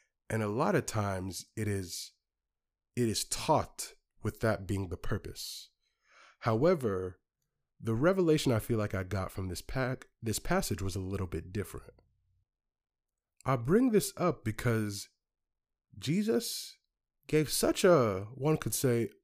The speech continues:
aggressive response to a tree that just had no fruit on it. Think about all the trees he probably saw that day that may not have been fig trees, but didn't have no fruit.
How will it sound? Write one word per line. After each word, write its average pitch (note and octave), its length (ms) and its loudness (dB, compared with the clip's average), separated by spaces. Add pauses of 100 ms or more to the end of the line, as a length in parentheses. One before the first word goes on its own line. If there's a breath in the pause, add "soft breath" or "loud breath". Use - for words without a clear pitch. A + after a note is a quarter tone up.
aggressive B2+ 640 2
response A#2+ 720 -2 (600 loud breath)
to C#3+ 160 4
a A#2+ 40 4
tree A2+ 640 0
that B2 220 -2 (280)
just B2+ 300 2
had D#3+ 180 4
no E3 120 8
fruit F3+ 260 2
on F2+ 140 -8
it. - 120 -14 (800)
Think A#3+ 200 0
about F3 180 6
all E3 120 6
the D3+ 80 4
trees C#3 300 2
he B2+ 80 -2
probably A2+ 280 0
saw A#2 220 0
that G2 200 -4
day G2 340 -4 (300)
that G#2+ 100 -2
may D#3 160 6
not A3 140 10
have D3+ 100 8
been B2 120 8
fig B2 220 2
trees, F#2+ 300 -2
but F2 280 -6
didn't A2 200 2
have G#2 160 0
no G2 140 0
fruit. - 340 -4